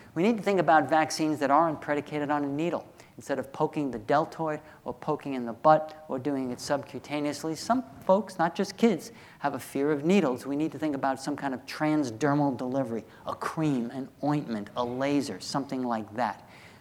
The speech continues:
We need for better adjuvants, the tag-on components that make those, uh, vaccines work a little bit better, particularly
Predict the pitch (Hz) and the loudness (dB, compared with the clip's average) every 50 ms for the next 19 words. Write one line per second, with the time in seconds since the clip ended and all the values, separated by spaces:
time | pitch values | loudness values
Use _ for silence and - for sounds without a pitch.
0 | - - - 147 160 170 170 165 - 156 139 156 151 147 147 - - 139 151 165 | -20 -8 -2 2 4 4 4 4 2 -2 2 4 4 4 2 0 2 4 4 4
1 | 151 147 127 117 107 104 107 - - - 123 120 - - - - 170 180 185 190 | 4 0 -2 -2 -4 -8 -8 -12 -8 -6 -8 -6 -6 -2 -2 0 2 4 4 4
2 | 190 165 175 160 151 151 139 - - 139 131 - - - 143 139 131 127 123 - | 4 4 4 4 4 2 0 -2 -6 -8 -8 -8 -6 -4 -2 -2 -2 -2 -4 -4
3 | 139 135 143 143 143 160 160 160 - - 147 143 143 127 - - - - - - | -4 -4 -2 -2 -2 -2 -2 -2 -4 -2 0 0 0 0 -2 -10 -16 -20 -20 -20
4 | - - _ - - - 120 120 117 117 113 147 139 139 - - - 151 139 135 | -20 -20 _ -20 -14 -12 -8 -8 -8 -2 2 2 2 2 2 -2 -4 -2 -2 -2
5 | 120 120 127 135 139 135 135 - - - 117 117 117 117 117 117 123 131 143 156 | -4 -4 -2 0 0 0 -2 -4 -6 -6 -4 -4 -4 -6 -6 -6 -6 -2 0 2
6 | 170 185 185 185 165 147 165 151 - - - 143 135 117 101 - - - - - | 4 4 4 4 4 2 2 0 0 0 0 0 2 0 -2 -6 -12 -20 -20 -20
7 | - - - - - - - 147 - - 185 170 - 156 160 156 151 | -20 -20 -20 -20 -20 -14 -14 -10 0 0 0 2 2 0 0 0 0